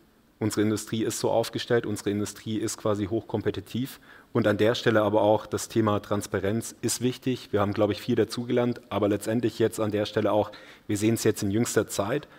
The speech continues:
ähm, haben tatsächlich auch wieder Call-off-Schwankungen deutlich zugenommen. Das heißt, die Abrufe an der Stelle, wo es sich ein Zulieferer drauf einstellt aktuell,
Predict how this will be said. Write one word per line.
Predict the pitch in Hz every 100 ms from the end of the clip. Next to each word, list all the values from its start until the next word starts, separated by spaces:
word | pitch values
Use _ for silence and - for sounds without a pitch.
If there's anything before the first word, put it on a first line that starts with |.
| - - _
ähm, | 117 113
haben | 110 - 110
tatsächlich | 117 110 120 107 104
auch | 101
wieder | 110
Call-off-Schwankungen | 104 - 135 95 - 95 92 95
deutlich | 92 101 101 -
zugenommen. | 131 131 95 98 147 170 - - -
Das | -
heißt, | 107 -
die | 104
Abrufe | 101 - 127 -
an | 113
der | 113 110
Stelle, | - 113 113 - - - _ _ -
wo | 107 107
es | -
sich | 107 110
ein | -
Zulieferer | 139 147 123 104
drauf | 98 101 -
einstellt | 113 147 - 107
aktuell, | 104 - 113 120 156